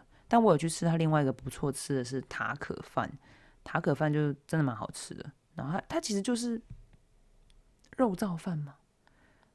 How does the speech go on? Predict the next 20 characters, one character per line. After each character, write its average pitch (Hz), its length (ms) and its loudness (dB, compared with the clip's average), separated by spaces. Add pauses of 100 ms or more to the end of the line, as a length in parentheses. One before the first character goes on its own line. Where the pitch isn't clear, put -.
(120)
它 320 120 0
有 330 60 4
点 254 100 6
像 233 320 2 (460)
可-， 143 240 -2
可-， 143 220 -4
可-， - 260 -6 (240)
不， 139 80 -2
也 131 60 4
不 143 100 -2
是 156 60 2
可 - 160 -6
丽 - 240 -4
饼， - 100 -12 (800)
它 - 60 -2
很 254 80 6
像 190 120 6
蛋 147 200 0
包 - 160 -6
饭， - 240 -4